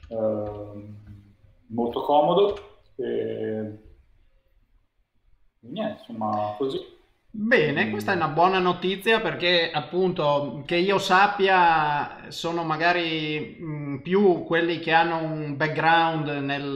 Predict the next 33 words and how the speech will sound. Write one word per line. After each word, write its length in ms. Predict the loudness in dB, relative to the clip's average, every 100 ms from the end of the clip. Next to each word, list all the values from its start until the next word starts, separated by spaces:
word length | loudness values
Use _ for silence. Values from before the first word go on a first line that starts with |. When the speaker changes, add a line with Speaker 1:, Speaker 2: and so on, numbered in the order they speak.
| -6
Speaker 2:
nel 220 | -4 -4
disegno 800 | -4 -2 0 0 0 -2 -2 -4
tradizionale 1120 | -4 -4 -6 -4 -2 2 2 2 0 -4 -6
che 160 | -6 -2
vogliono 400 | 0 0 -2 -4
avvicinarsi 560 | -6 -8 -6 -6 -6
allo 120 | -8
strumento, 800 | -6 -4 -2 0 -2 -2 -2 -2 -8 -18 -20 -20 -20 _ -2
eh, 360 | 4 6 4 2
piuttosto 680 | 2 6 6 6 8 8 8
che 100 | 6
il 180 | 6 4
contrario, 640 | 0 6 10 10 8 0
diciamo, 580 | -2 2 6 6 2 -4
per 220 | -6 -8
cui 760 | 0 2 2 0 -2 -2 -4 -2
tanto 320 | 0 2 2
meglio, 500 | 4 6 4 2 -2
nel 200 | -2 -4
senso 380 | -4 -4 -4 -4
che 280 | -2 0 2
anche 380 | 2 2 -2 -4 -6 -10
l'esperienza 680 | -8 -8 -4 -4 -2 -4 -6
che 120 | -4
ho 120 | -2
io 180 | 0 0
di 140 | 0
altri 280 | 0 0 -4
colleghi 640 | -4 -2 0 -2 -2 -6 -6
è 120 | -6
sempre 320 | -6 -6 -4
molto 260 | -4 -4 -6
simile. 600 | -4 -4 -2 -2 -4